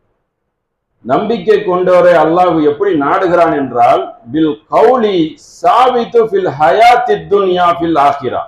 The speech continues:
உறுதியான கொள்கையில, உறுதியான கொள்கையின் மூலம் இந்த உலகத்திலையும் மறுமையிலையும்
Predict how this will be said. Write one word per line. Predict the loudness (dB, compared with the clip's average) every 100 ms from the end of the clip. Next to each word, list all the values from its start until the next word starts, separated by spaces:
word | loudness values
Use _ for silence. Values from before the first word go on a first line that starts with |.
| _ _ _ _ _ _ _ _ _ _ _ _ _ _
உறுதியான | -2 0 2 0 2 2 4 4 2
கொள்கையில, | 2 2 4 4 4 2 -4 -14 _ _ _ _
உறுதியான | 0 0 2 -2 2 4 4 4
கொள்கையின் | 0 0 2 4 4 2 0
மூலம் | 2 2 2 0 -2 -8 -6
இந்த | -6 0 0
உலகத்திலையும் | 2 2 4 2 0 -2 -4 -2 -2 -4 -8 -2
மறுமையிலையும் | 2 2 2 2 2 0 0 -2